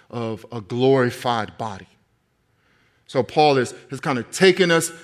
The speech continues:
through this idea of the mindset on the flesh versus the mindset on God. He's assured us that we are not in the flesh, but we are in the Spirit.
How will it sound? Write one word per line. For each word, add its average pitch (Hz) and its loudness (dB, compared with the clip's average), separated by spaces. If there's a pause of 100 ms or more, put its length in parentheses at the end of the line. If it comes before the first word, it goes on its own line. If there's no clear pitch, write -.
(140)
through 139 -2
this 127 -2
idea 160 4
of 135 0
the 123 -2
mindset 151 2
on 143 0
the 131 0
flesh 156 0
versus 135 -4
the 117 -6
mindset 139 0
on 107 -8
God. 147 0 (320)
He's 120 -12 (140)
assured 196 6
us 156 2
that 139 2
we 151 2
are 139 2 (220)
not 165 2
in 175 2
the 156 2
flesh, 160 0
but 147 -4
we 147 2
are 123 0
in 165 0
the 131 -2
Spirit. 151 0